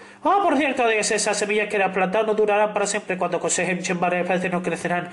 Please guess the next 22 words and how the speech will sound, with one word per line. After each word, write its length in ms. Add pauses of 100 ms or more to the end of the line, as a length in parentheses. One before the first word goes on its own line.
(1200)
Así 260
que 80
no 120
andes 340
cosechando 520
todo 120
el 80
campo 300
por 160
sí, 160
sí, 220
los 160
estómagos 380
tienen 420
límite. 640
Vale, 440
¿entendido? 840 (340)
Vamos 300
ahora, 560
antes 320
que 160
nada, 540